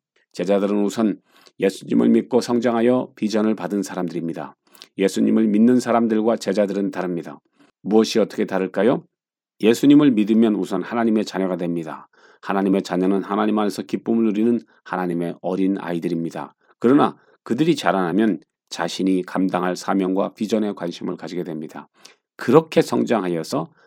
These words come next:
하나님께서 예비하신 비전을 받고 사명을 감당하는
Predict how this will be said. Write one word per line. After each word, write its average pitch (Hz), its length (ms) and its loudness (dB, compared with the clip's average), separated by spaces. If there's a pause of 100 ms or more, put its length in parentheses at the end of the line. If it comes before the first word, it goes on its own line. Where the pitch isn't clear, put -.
(100)
하나님께서 87 840 -8
예비하신 98 640 -2
비전을 131 360 0
받고 123 420 -2 (280)
사명을 120 720 0
감당하는 120 960 -2